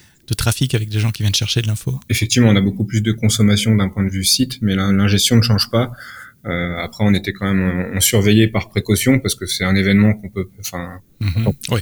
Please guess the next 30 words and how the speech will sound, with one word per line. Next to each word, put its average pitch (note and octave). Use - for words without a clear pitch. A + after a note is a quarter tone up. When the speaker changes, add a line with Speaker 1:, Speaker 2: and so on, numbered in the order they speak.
Speaker 1:
on E2+
peut G2+
pas G#2+
avoir G#2
une G2+
erreur G2+
Speaker 2:
Attends. G2+
Speaker 1:
H -
T A2
T A#2
P A2
cinq G#2+
cents, B2+
boum. B2
Speaker 2:
Exactement. A2+
Quand A2+
t'es B2
R A#2
M A#2+
C A#2
Sport, B2
tu A#2
peux G#2+
pas A2
planter A2+
pendant G#2
la G2
Coupe G#2
du G#2+
Monde. C3